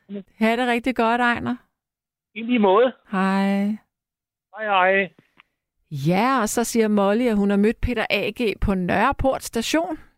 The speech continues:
Speaker 1: Ja. Og så er der en, der siger her, at... Øh, at danske berømtheder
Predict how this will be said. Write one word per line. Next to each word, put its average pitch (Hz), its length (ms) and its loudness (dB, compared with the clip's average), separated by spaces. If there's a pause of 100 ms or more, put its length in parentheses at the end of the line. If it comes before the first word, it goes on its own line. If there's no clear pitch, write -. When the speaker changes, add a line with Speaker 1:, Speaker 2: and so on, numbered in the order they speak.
(260)
Speaker 1:
Ja. 202 140 0 (1120)
Og 254 80 -6
så - 140 -2
er 370 80 -2
der 370 120 -2
en, 311 200 -2
der 302 60 -2
siger 262 360 0
her, 247 300 0 (180)
at... 214 320 -2 (100)
Øh, 196 500 0 (1500)
at 196 200 -2
danske 202 360 0
berømtheder 202 720 -2